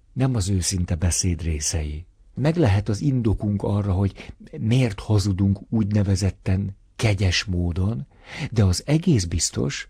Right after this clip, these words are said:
hogy a kegyes hazugság is roncsolja a bizalom szövetét.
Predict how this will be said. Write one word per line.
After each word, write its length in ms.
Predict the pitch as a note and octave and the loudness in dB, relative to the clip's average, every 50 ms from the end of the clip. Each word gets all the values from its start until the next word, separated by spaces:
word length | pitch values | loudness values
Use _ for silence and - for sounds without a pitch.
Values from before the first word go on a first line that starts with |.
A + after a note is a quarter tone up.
| - - | -18 -4
hogy 200 | - - G2+ G2+ | 0 2 4 4
a 120 | F2 - - - | 4 2 -2 -2
kegyes 380 | - D#3 D#3+ E3+ C#3+ F#2+ - | 0 0 2 2 0 0 -2
hazugság 720 | - - A#2+ B2 B2 A#2+ G2 - - - E2+ D#2+ D#2+ D#2 | -4 -4 -6 -4 -4 -6 -6 -4 -2 0 0 0 0 0
is 300 | G2 A#2+ C3 - - - - - - - - - - - | -2 -2 -2 -4 -6 -8 -10 -16 -20 -20 -20 -20 -8 -2
roncsolja 840 | G2 F#2+ G#2+ A#2 - - - A2+ G#2+ G#2+ G#2+ G#2 G#2 G2 - - _ | 2 2 2 2 2 0 0 0 2 2 2 0 -2 -4 -8 -12 _
a 120 | - F2 | -8 -6
bizalom 500 | D2 D#2+ F2 D#2+ F#2 E2+ F2 F2 F2 F#2 | -2 -2 0 0 2 2 2 0 0 -2
szövetét. 760 | F#2 - - F2 D2+ D#2 D2 - - F#2+ F#2 F2 F2+ - - | -4 -4 -2 -2 -2 -4 -4 -4 -4 -6 -4 -6 -6 -10 -16